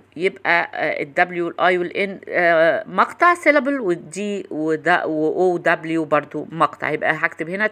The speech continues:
two syllables. Two كلمة sun طبعًا تحتوي على vowel واحد اللي هو U، تبقى دي one syllable. Three teacher طبعًا هنا ال E وال A هعتبرهم ساوند واحد عشان هم فعلًا ساوند واحد،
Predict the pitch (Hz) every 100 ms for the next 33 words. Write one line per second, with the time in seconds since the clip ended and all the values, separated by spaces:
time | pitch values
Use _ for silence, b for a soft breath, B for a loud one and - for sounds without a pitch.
0 | 214 202 143 117 - - _ B _ _
1 | _ _ - 277 320 349 208 190 180 -
2 | - 233 359 - 180 165 - - 185 185
3 | 156 175 180 175 B - 143 170 175 135
4 | 143 - 269 226 139 135 156 170 147 -
5 | 139 214 427 - - 143 165 165 156 -
6 | 107 107 - _ _ _ b b b b
7 | b - 262 175 123 _ _ _ _ _
8 | _ - 349 339 - 277 403 - _ _
9 | - 196 185 185 190 202 196 - 156 -
10 | 208 208 151 151 _ 135 143 147 - 185
11 | 226 277 - 151 160 170 190 170 - 180
12 | 175 156 160 247 - 269 233 214 233 202
13 | 202 180 180 180 180 B B - - 190
14 | 170 147 151 202 285 392